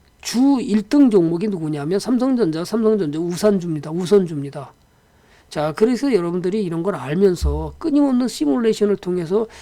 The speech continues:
중소형주가 가는 장이기 때문에 중소형주를 더 사시고, 물론 시-, 어, 자, 가격의 변동성은 있지만 그렇게 매수해 간다면 여러분이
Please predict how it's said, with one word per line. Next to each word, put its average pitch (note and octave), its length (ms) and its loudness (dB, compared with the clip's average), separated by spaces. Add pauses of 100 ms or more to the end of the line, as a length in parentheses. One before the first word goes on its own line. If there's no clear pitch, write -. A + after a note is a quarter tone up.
(120)
중소형주가 A#3 640 0
가는 F#3 340 -2
장이기 F3 440 -4
때문에 F#3 280 -4
중소형주를 E3+ 640 -4
더 - 160 -10
사시고, F3 560 -4 (340)
물론 B3 380 2
시-, - 180 -14 (440)
어, F3+ 100 -4
자, G3 180 -4 (140)
가격의 A3+ 560 -2
변동성은 G3 680 2
있지만 F#3 640 -2
그렇게 E3+ 480 -2
매수해 D#3+ 400 -4
간다면 D3+ 400 -8
여러분이 C#3+ 560 -4